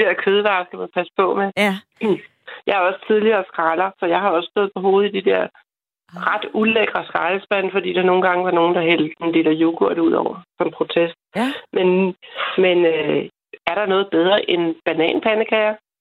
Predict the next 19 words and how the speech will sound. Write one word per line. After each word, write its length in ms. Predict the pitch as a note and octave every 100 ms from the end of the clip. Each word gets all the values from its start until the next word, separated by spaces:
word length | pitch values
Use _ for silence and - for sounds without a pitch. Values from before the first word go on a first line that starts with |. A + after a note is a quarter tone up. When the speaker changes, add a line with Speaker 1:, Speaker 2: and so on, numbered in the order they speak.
| _
Speaker 1:
for 60 | - G3+
eksempel? 300 | G#3 - D3+ - _ _ - - -
Hvis 120 | F#3+
jeg 80 | A#3 A#3
får 140 | A3
sådan 180 | G#3+ G#3+ G3
en, 80 | F3+ E3
øh, 280 | D#3 C#3+ C#3+ _ _ -
gang 120 | D#3+ D#3 -
bananer, 380 | D#3 D#3+ E3 F#3+
hvor 140 | F3+
der 120 | D#3 D3+
er 60 | D#3+ F3 E3
lidt, 140 | E3+ _
der 80 | F3
er 100 | D#3+
brun, 240 | F3 F3 F3+ - _ - - -
så 60 | G#3
moser 420 | G3 G#3 A#3+ A#3+